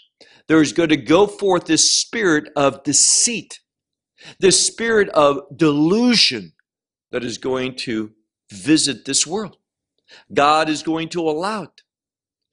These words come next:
because there's a spiritual law. When I reject truth, I'm inviting delusion into my life to be deceived.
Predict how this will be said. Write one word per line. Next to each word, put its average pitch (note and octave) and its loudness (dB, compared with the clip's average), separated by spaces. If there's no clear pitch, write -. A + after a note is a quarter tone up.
because D#3 2
there's C#3+ -4
a C#3 -4
spiritual E3 -2
law. F3+ -8
When F3+ 4
I F#3 2
reject D#3+ -4
truth, D3 -8
I'm B2+ -6
inviting A#2+ -2
delusion A#2 -4
into A2 -8
my G#2 -4
life G2+ -8
to A2+ -10
be A2 -4
deceived. - -4